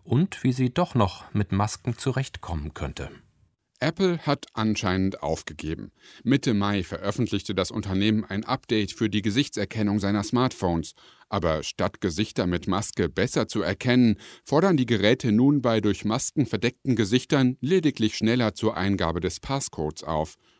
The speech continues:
Speaker 2: Also entweder Maske runter oder Handy manuell entsperren.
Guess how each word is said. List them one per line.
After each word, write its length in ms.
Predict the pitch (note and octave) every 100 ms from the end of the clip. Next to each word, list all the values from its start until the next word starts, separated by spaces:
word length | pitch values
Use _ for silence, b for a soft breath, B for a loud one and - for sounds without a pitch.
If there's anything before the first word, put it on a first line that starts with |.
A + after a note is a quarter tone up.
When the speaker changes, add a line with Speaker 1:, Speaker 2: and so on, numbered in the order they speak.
| _ -
Speaker 2:
Also 420 | G#2 A2 A2+ G#2 b b b
entweder 360 | F#2 G2+ G2
Maske 340 | E2+ A#2+ - C3
runter 460 | G#2 G#2+ A2 G2+ - _ _
oder 260 | A2+ A#2 A2
Handy 400 | F2+ F2+ F#2 F2
manuell 520 | E2+ G2 C3+ G2 F#2
entsperren. 520 | D2+ D#2+ - D2 D2